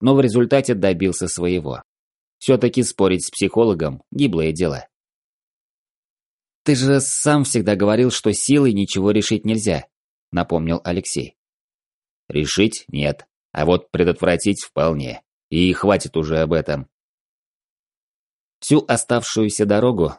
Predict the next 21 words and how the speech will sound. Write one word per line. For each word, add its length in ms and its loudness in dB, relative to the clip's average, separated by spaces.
до 160 2
таинственного 800 -2
дадзё 480 0
они 280 -2
прошли 360 -2
молча. 520 -8
Неизвестно, 640 0
о 160 -6
чём 240 0
думал 320 0
отец, 440 -2
а 120 -2
вот 200 0
Алексей 440 -2
погрузился 720 -2
в 60 -8
глубокие 540 0
размышления 840 -2
на 140 0
извечную 560 -2
тему 380 -6